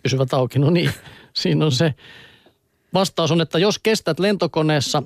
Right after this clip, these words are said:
nousun ja laskun metelit, tärinät sekä ilmanpainevaihtelut, on todennäköistä, että selviät myös kilometrin hissimatkasta.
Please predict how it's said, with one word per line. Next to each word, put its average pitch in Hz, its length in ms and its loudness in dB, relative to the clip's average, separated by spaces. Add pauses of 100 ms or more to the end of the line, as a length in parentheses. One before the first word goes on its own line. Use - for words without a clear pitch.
nousun 165 400 2
ja 143 120 2
laskun 156 380 0
metelit, 151 460 0
tärinät 151 400 0
sekä 127 220 -2
ilmanpainevaihtelut, 147 1120 0
on 139 200 0
todennäköistä, 135 640 -2
että 135 160 -6
selviät 131 420 0
myös 135 220 0
kilometrin 123 560 -2
hissimatkasta. 110 840 -4